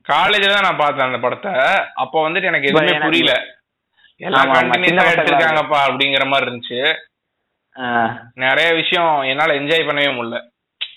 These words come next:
Speaker 2: ம்.
Speaker 1: என்ன தியேட்டர் பிளேனா என்ன, ஏதோ பெரிய, அஹ், பெரிய விஷயம் மாதிரி பண்ணிட்டு இருக்கீங்க
Speaker 2: ம்.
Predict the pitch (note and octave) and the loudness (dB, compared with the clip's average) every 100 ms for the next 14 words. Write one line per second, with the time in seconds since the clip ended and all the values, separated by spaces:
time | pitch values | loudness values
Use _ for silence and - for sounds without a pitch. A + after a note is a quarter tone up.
0 | _ _ _ C3 B2 A2+ G#3 G3 F3 - | _ _ _ -2 2 4 4 4 0 -4
1 | - - _ _ G3 G#3+ G#3+ G3+ F3 F3 | -18 -20 _ _ 0 0 0 0 0 2
2 | A3+ F#3+ F3 E3 D3+ C#3 D#3 F#3 F3 F3 | 2 2 2 2 2 0 0 0 0 2
3 | G#3 G3 - D3+ D3 C3+ F3 G#3+ G3 F3 | 0 0 -4 -6 -6 -4 0 0 0 -2
4 | F#3+ F3+ F3+ E3+ D#3 D3+ D3 C#3+ C3+ C3 | -2 0 -2 -2 -4 -4 -4 -2 0 2
5 | B2+ A2+ - _ _ _ _ _ _ _ | 0 -2 -12 _ _ _ _ _ _ _
6 | _ C3 A#2+ A2+ G#2+ G#2+ | _ -2 0 0 0 0